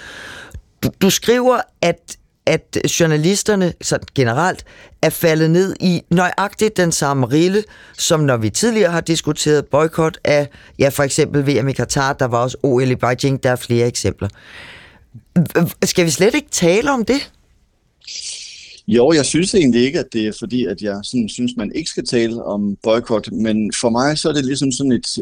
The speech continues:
Speaker 2: et déjà vu, jeg oplever igen nu. Jeg bruger sådan et billedsprog om en grammofonplade.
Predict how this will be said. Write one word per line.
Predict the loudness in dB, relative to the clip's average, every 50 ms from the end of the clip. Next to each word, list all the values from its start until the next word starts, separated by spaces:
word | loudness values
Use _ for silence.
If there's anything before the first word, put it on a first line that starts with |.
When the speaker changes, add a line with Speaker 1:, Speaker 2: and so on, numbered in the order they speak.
| -2 0
Speaker 2:
et | 0 0 0 0 -2
déjà | -2 0 0 -2
vu, | -2 0 0 0 0 -2 -4 _
jeg | 0 2
oplever | 2 2 0 -2 0 0 0 2 2 0
igen | -2 -2 -4 -4 -2 -2 -2 0
nu. | 0 0 -2 -2 -2 -4 -2 -2
Jeg | -2 -2 2
bruger | 2 2 2
sådan | 4 2 0 0
et | 2 2
billedsprog | 2 2 2 0 -2 -2 -2 -2
om | -2 -2
en | -4 -6
grammofonplade. | -4 -4 -4 -4 -4 -4 -4 -2 -2 -2 -2 -2 -2 -2 -2 -2 -2 -4